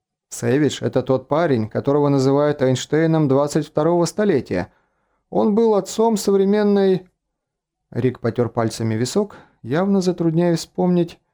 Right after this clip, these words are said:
отцом кого или чего именно являлся упомянутый Сэвидж. Малыш обладал удивительной способностью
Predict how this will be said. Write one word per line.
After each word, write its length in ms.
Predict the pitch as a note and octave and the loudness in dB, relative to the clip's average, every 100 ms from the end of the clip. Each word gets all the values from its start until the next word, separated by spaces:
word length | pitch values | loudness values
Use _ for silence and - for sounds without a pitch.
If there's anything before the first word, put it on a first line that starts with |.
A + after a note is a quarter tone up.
| _ | _
отцом 460 | - B2+ - E3+ D#3+ | -6 -6 -2 -2 0
кого 420 | C3+ B2 C#3 E3+ | -2 -2 0 0
или 200 | D3+ B2 | 0 -2
чего 360 | - C3 D#3+ F#3 | -2 -4 -2 0
именно 480 | F3 E3+ E3 E3 | 0 2 2 2
являлся 680 | D3 B2+ C3 E3+ E3 - E3 | 2 2 2 0 -4 -6 -4
упомянутый 720 | B2+ B2 A#2 A#2 A2+ A2+ - | -4 -2 -2 0 -2 -2 -6
Сэвидж. 540 | A#2+ A#2+ G#2+ E2 - - _ _ _ _ _ _ _ _ _ _ _ _ | -4 -2 -2 -4 -12 -20 _ _ _ _ _ _ _ _ _ _ _ _
Малыш 360 | B2 C#3 A3 G#3 | -2 0 0 -2
обладал 440 | G3+ G3 G3 G3+ | 0 0 2 2
удивительной 600 | F3+ E3+ G3+ G3+ G#3 F#3+ | 0 0 -2 -2 0 0
способностью 960 | E3+ - E3 - E3+ A#2 G#2+ - A2 | 0 -4 -6 -2 -2 -2 -4 -6 -8